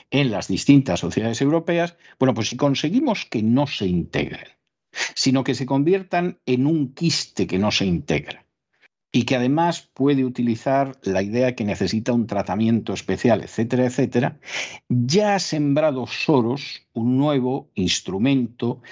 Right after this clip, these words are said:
de división dentro de las sociedades europeas. Pues no piensen ustedes que a Soros le importan un pimiento ni los africanos, ni la gente que viene de Oriente Medio, ni los gitanos, ni los indígenas que hay en los países de Hispanoamérica.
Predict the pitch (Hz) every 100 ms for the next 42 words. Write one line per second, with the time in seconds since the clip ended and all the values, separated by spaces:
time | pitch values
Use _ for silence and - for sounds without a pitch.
0 | - - 110 123 113 175 151 143 - 135
1 | 131 123 117 120 117 113 107 85 82 82
2 | - 78 - - - - - - - -
3 | _ _ - - - 135 240 247 202 147
4 | 98 - 120 123 120 95 87 117 123 113
5 | 92 87 123 131 127 117 98 107 107 113
6 | 98 87 - 85 95 92 156 160 151 147
7 | 143 98 90 82 117 123 127 110 113 113
8 | 101 92 104 107 90 92 135 143 135 135
9 | 92 95 - 90 - 135 135 143 - -
10 | - - 143 190 196 160 - 123 117 120
11 | 135 - 131 127 - - 113 117 110 87
12 | - - 98 107 - 98 82 80 - -
13 | - - - _ -